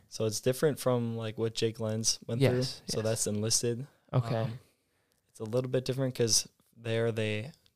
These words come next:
Speaker 1: they expect you to lead.
Speaker 2: Okay.
Speaker 1: So they put you through this chaotic environment. So for him, they, you know, well, everybody, they put you in this chaotic environment. They see how you respond.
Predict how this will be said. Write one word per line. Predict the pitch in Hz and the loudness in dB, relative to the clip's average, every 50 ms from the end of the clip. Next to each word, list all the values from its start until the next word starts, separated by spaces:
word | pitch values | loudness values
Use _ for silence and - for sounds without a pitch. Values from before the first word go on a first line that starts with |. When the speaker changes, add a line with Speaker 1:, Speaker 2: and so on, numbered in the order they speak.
| _ _ | _ _
Speaker 1:
they | - 117 113 113 - - | -12 -10 -10 -10 -10 -8
expect | - - - - - 117 110 - | -4 -2 -2 0 0 0 -2 0
you | - 113 | -2 0
to | 107 | 0
lead. | 101 101 98 98 104 104 101 98 - - _ _ _ _ _ _ _ _ _ _ - | 0 0 0 -2 -2 -2 -2 -4 -6 -10 _ _ _ _ _ _ _ _ _ _ -4
Speaker 2:
Okay. | 139 - - - 107 110 135 - - - - | -4 -2 -2 -2 -2 -2 -4 -8 -16 -14 -10
Speaker 1:
So | - - 107 104 | -6 -2 0 0
they | 104 104 101 | 2 0 0
put | - - - 123 | -2 -2 -2 -2
you | 113 117 120 | 0 0 -2
through | 113 - 117 110 | -4 -4 -4 -4
this | 101 - - | -4 -4 -6
chaotic | - - - 113 113 113 110 110 110 - | -6 -4 -2 0 0 2 0 0 -2 -2
environment. | 107 101 104 104 101 98 98 - | -2 -2 -2 -2 -2 -4 -4 -4
So | - 101 | -4 -4
for | - - | -4 -4
him, | 104 110 123 120 | -4 -2 0 0
they, | 120 113 107 107 110 - - - | 0 0 0 -2 -4 -6 -8 -6
you | 113 110 | -6 -4
know, | 104 104 104 - - _ _ _ _ _ | -4 -4 -6 -8 -12 _ _ _ _ _
well, | - 110 104 - - - _ - | -10 -8 -8 -8 -8 -10 _ 0
everybody, | 117 120 113 113 107 104 101 101 107 117 | 0 2 2 2 0 0 0 -2 -2 -2
they | 127 113 110 | -2 -2 -2
put | - - 117 107 | -2 -4 -6 -4
you | 107 110 110 110 113 - | -4 -2 -4 -4 -4 -6
in | - 113 110 | -6 -6 -6
this | 104 107 - | -6 -6 -6
chaotic | - - 120 113 110 113 110 | -4 -2 0 0 0 0 -2
environment. | 113 104 110 110 110 110 110 107 - | -2 -2 -2 -2 0 -2 -2 -4 -4
They | - 110 | -4 -2
see | 104 - - - 117 110 110 | 0 0 0 2 0 0 -2
how | 107 107 110 | -2 -4 -4
you | 107 107 104 104 104 | -4 -4 -4 -4 -6
respond. | 104 107 - - - - 107 104 104 104 107 | -4 -4 -4 -4 -4 -6 -8 -6 -8 -8 -10